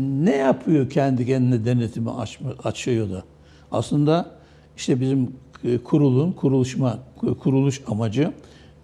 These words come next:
çok önemli bir şey yapıyor. Bir taraftan kamu gücünü kullanan, kamu kaynaklarını kullanan kamu ajanlarının dürüst, etik davranmasını zorunlu hale getiriyor.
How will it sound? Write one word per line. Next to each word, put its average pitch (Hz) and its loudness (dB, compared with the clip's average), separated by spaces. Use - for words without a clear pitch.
çok - -2
önemli 180 2
bir 277 -2
şey 349 6
yapıyor. - 0
Bir 165 2
taraftan 208 2
kamu 190 4
gücünü 170 2
kullanan, 165 2
kamu 170 0
kaynaklarını 151 2
kullanan 147 2
kamu 190 6
ajanlarının 135 4
dürüst, 165 4
etik - 0
davranmasını 131 2
zorunlu 135 2
hale 127 2
getiriyor. 113 0